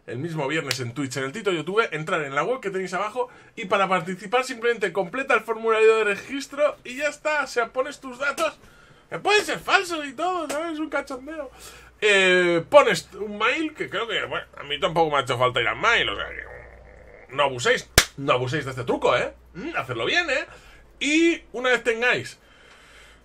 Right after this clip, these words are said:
el código, ¿dónde tenemos que ir, Tito? Muy fácil, a la página oficial de Black for Blood.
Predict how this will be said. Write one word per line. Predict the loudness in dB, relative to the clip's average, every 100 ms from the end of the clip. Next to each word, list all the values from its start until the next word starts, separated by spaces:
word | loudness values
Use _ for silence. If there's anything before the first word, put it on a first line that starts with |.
| _ _
el | 8 10 10 6
código, | 6 8 6
¿dónde | 4 4 2
tenemos | 0 0 2
que | 0
ir, | 0
Tito? | 0 6 6 6
Muy | 2 2
fácil, | 4 2 2 2
a |
la | 2
página | 4 2 2
oficial | -2 0 0 0
de |
Black | 2 0
for | 0 -2
Blood. | 2 0 0